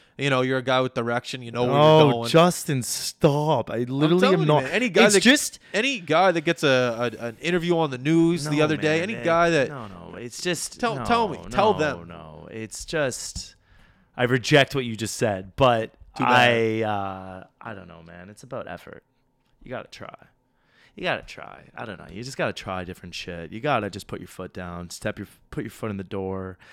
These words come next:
Speaker 2: You can't be really scared to fail. It sucks. You know, rejection sucks. You know, you feel embarrassed. You get all red. Your back gets sweaty. <laughs> Your thigh gets sweaty if you're me. You know, I don't know. I get sweaty in the weirdest places. I don't know. Like, you can't really be scared of the failures.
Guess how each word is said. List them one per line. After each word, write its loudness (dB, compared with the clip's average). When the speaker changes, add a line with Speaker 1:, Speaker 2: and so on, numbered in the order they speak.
Speaker 2:
You -20
can't -6
be -6
really -2
scared -8
to -16
fail. -8
It -12
sucks. -2
You -6
know, -2
rejection -4
sucks. -8
You -8
know, -4
you -6
feel -2
embarrassed. -4
You -4
get -2
all 0
red. -6
Your -8
back -2
gets -12
sweaty. -6
<laughs> -20
Your 4
thigh 0
gets -2
sweaty 2
if -6
you're 2
me. -4
You -8
know, -6
I 2
don't 2
know. 2
I 4
get -6
sweaty -2
in -6
the -2
weirdest -6
places. -8
I 4
don't 4
know. 4
Like, 2
you -2
can't 0
really 2
be -8
scared -2
of -12
the -14
failures. -10